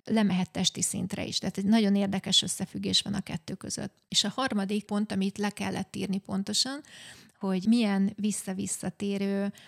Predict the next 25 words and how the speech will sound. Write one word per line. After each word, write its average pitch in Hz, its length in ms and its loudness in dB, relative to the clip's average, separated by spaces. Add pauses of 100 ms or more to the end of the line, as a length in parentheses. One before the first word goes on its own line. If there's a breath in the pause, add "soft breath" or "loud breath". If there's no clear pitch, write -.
(380 soft breath)
gondolati 196 960 0
sémák 190 640 4
merültek 190 480 0
fel - 200 -6
aznap. - 460 -4 (480 soft breath)
Ezt, - 200 4
amikor 196 260 8
benne 180 260 6
vagyunk, 220 260 6
nem 196 180 8
vesszük 175 380 0
észre. 175 500 -2 (560)
De - 140 2
hogyha 180 260 2
minden 262 320 8
nap 190 200 6
leírod 196 440 6
néhány 233 380 4
mondatban, 202 600 4
hogy 277 120 4
milyen 208 200 6
visszatérő 190 560 4
gondolataid 180 680 4
voltak 185 360 0
aznap, 208 420 0